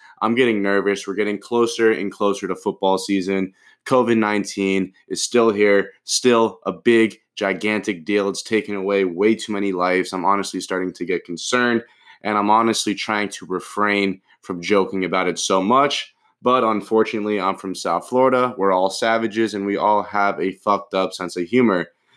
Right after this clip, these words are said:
In fact, we were all partying on the I ninety-five South,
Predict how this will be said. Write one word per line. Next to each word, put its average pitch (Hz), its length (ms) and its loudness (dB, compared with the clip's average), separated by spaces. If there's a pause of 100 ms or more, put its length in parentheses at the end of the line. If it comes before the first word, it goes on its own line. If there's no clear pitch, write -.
(100)
In 101 100 -2
fact, 101 380 -2
we 95 80 2
were 95 100 4
all 92 320 2
partying 101 420 2
on 90 220 0
the 90 160 -4
I 95 140 0
ninety-five 92 560 -2
South, 120 420 0